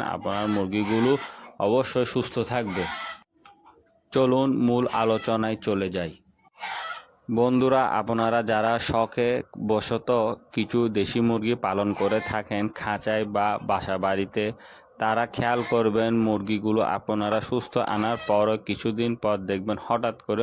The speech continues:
মুরগিগুলো অসুস্থ হয়ে পড়েছে, পাখা ঝুলে গেছে অথবা মুখ দিয়ে নিঃশ্বাস নিচ্ছে, আরও বিভিন্ন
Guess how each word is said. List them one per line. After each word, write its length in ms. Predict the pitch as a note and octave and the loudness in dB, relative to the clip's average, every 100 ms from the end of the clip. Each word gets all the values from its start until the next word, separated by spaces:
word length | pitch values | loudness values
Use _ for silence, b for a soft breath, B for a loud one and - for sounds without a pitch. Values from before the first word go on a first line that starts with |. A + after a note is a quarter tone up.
| A#2 | 2
মুরগিগুলো 540 | G#2+ G2+ G#2 G2+ A2 C3 C3+ B B B - | 2 2 0 2 2 2 0 B B B -2
অসুস্থ 300 | G2+ B2 - | 0 -2 -2
হয়ে 320 | B2+ A#2 B2 A#2+ - | -2 2 2 2 2
পড়েছে, 360 | G#2 G2 - F#2+ F#2+ | 0 0 -2 -4 -2
পাখা 280 | G2 A2 A2+ | -4 -2 -4
ঝুলে 320 | G#2+ A#2 A2+ A2+ | 0 0 2 2
গেছে 260 | G#2+ G2+ A2+ - G2+ | 0 0 -2 0 -2
অথবা 340 | G2+ G2+ G#2 G#2+ G#2 | -2 0 0 0 0
মুখ 160 | G#2+ G2 | 0 0
দিয়ে 160 | A2 A#2 G#2 | 0 2 0
নিঃশ্বাস 360 | F2+ - A2 - A2+ | 0 -2 -4 -2 -2
নিচ্ছে, 300 | G#2+ - A2+ - B B B | -2 -2 -4 -4 B B B
আরও 200 | C3 C#3 D3 C#3 | 0 2 4 4
বিভিন্ন 320 | C3 C3+ | 4 4